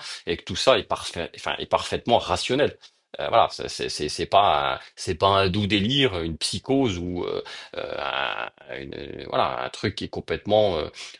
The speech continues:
euh, de l'ordre de la, de la, de l'hallucination. Voilà. Euh, donc, donc encore une fois, la résurrection est bien quelque chose qui est quelque part rationnel, même si son fondement, lui, n'est pas rationnel, et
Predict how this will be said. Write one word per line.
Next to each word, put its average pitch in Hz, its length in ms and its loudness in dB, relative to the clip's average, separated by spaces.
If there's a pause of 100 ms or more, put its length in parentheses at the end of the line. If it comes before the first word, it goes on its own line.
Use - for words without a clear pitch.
euh, 71 160 -4
de 76 160 -4
l'ordre 98 300 4
de 82 100 -2
la, 73 280 2
de 73 120 -6
la, 67 240 0
de 80 100 -8
l'hallucination. 95 720 2 (140)
Voilà. 104 120 -6 (440)
Euh, - 140 -6
donc, 82 260 -2
donc 78 340 -4
encore 78 220 -2
une 98 60 2
fois, - 180 4 (240)
la 101 180 6
résurrection 98 720 2 (320)
est 95 120 0
bien 101 200 4
quelque 95 340 0
chose 123 300 2
qui 95 220 0
est 90 180 0
quelque 98 300 0
part 92 260 4
rationnel, 104 720 2
même 101 240 2
si 135 320 0
son 90 220 -2
fondement, 104 440 2
lui, 110 320 -2 (240)
n'est 87 140 -4
pas 98 180 2
rationnel, 87 600 0 (100)
et 165 300 6